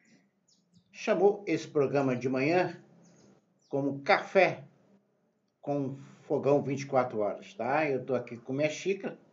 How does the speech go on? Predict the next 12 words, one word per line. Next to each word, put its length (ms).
a 100
xícara 400
do 80
canal, 560
Fogão 340
vinte 160
e 40
quatro 320
Horas, 500
ó, 280
bonita. 420
Ó, 280